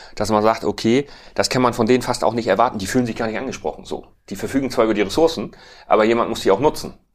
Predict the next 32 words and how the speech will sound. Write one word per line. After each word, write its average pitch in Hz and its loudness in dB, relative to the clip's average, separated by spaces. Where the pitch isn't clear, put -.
So, - -10
und 98 -10
das 120 0
ist 135 -6
wieder 135 4
das, 120 2
was 110 -4
ich 117 2
ja 113 4
eben 127 2
so 117 2
ein 110 4
bisschen 113 -2
rausgearbeitet 117 2
hab. - -2
Da 113 0
klafft - -2
eine 123 2
Lücke. - 0
So, 87 -2
die 87 -6
Politik 107 -2
hat 110 2
Wünsche, 156 2
die 123 -2
nennen 120 2
sich 117 -4
dann 110 0
halt 110 0
natürlich 107 -4
kommunale 117 4
Wärmewende, 80 0